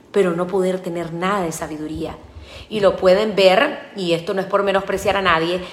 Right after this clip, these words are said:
gente muy exitosa y muy brillante, y vos ves que van, te van a dar un gran speech y te van a, a,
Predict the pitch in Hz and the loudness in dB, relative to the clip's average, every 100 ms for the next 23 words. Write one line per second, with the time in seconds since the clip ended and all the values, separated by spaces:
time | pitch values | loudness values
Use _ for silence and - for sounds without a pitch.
0 | - - 185 214 - - - 180 175 180 | -8 -4 0 0 -2 -4 -14 -12 -6 0
1 | 196 226 247 240 214 180 160 160 196 196 | 2 2 2 0 -2 -2 -6 -6 -6 -6
2 | - 196 - 196 180 175 - 185 156 151 | -8 -10 -2 2 2 0 -2 2 4 6
3 | 156 - - 190 180 180 180 151 160 180 | 2 -2 -8 -4 -2 -2 -4 -4 4 6
4 | 175 170 190 165 170 170 170 - 185 165 | 6 2 -4 -2 0 0 -2 0 2 2
5 | 156 - - 185 170 170 170 175 170 170 | 0 -10 -2 0 4 4 2 0 0 0
6 | 165 - - 208 175 - - 190 170 165 | -2 -6 -4 -4 -4 -6 -6 -2 0 2
7 | 170 165 165 - - - 185 - | 4 2 0 -12 -10 -4 -2 0